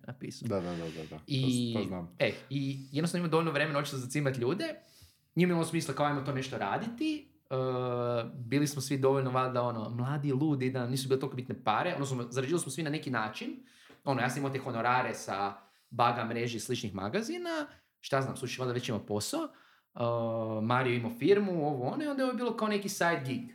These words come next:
Speaker 1: To jest nije čak ni side gig, nego side prođ-, project za community.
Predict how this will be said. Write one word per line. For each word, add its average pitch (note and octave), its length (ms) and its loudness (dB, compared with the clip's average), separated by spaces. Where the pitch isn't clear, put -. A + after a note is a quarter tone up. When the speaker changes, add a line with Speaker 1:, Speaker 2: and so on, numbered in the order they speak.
Speaker 1:
To C#3 60 -2
jest C3+ 100 2
nije G#3+ 200 0
čak G3 140 -2
ni F#3 60 0
side F3+ 160 0
gig, F#3+ 80 0
nego F3 120 0
side D#3+ 260 0
prođ-, C3+ 240 0
project - 440 0
za C#3 140 4
community. C#3 520 -4